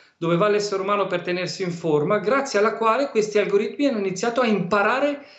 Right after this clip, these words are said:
come l'essere umano vive, come mangia, come beve, come viaggia. Quindi, aggregando tutti questi dati più o meno anonimi, elaborandoli con grosse capacità di calcolo, oggi sono in grado di agire in tempi rapidissimi, molto più rapidi di quanto può fare una mente umana,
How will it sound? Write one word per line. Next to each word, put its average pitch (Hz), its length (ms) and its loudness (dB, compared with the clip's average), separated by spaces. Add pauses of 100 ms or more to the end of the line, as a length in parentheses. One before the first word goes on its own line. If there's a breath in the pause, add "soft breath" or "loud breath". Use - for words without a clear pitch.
(140 loud breath)
come 277 260 4
l'essere 220 380 2
umano 202 300 2
vive, 185 720 -2
come 180 240 2
mangia, 180 380 0
come 180 240 -2
beve, 202 320 2
come 170 260 0
viaggia. 180 400 0
Quindi, 147 600 -2
aggregando 202 640 0
tutti 269 260 -6
questi 220 400 -2
dati 208 920 -2
più 208 200 2
o 208 80 4
meno 202 220 2
anonimi, 139 720 0 (200 loud breath)
elaborandoli 208 880 2
con 180 180 -4
grosse 208 320 -2
capacità 175 540 0
di 240 80 -2
calcolo, 196 680 0
oggi 208 220 2
sono 214 240 -2
in 208 80 2
grado 202 320 2
di 180 140 2
agire 208 400 0
in 180 160 -6
tempi 175 420 0
rapidissimi, 190 840 -2
molto 262 400 2
più 208 160 2
rapidi 208 360 -2
di 175 120 -6
quanto 180 320 -4
può 170 120 -2
fare 180 220 0
una 165 160 0
mente 156 320 -2
umana, 165 500 0